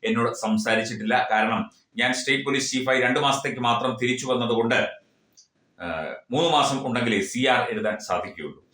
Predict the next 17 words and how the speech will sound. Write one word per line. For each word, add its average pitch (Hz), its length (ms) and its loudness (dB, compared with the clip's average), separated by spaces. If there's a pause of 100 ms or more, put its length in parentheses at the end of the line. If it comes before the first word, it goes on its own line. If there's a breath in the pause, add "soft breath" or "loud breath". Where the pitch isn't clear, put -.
(240 loud breath)
എന്നിരുന്നാലും 127 560 2
കേസ് 131 260 4
ഇങ്ങനെയാണ് 127 600 2
എന്ന് 123 220 -2
അന്ന് 113 280 0
എനിക്ക് 117 180 -2
മനസ്സിലായി. 120 440 -2
അതുവരെയുള്ള 120 720 2 (320 loud breath)
തെളിവുകളിൽ 139 480 4
ദിലീപിനെ 143 360 2
ഈ 135 200 0
സംഭവവുമായി 139 500 2
ബന്ധിപ്പിക്കുന്നതിന് 131 640 -2
ഒന്നും 131 340 -2
കണ്ടെത്തിയിരുന്നില്ല. 127 840 0 (340 loud breath)
Relevant 180 360 4
and 139 400 2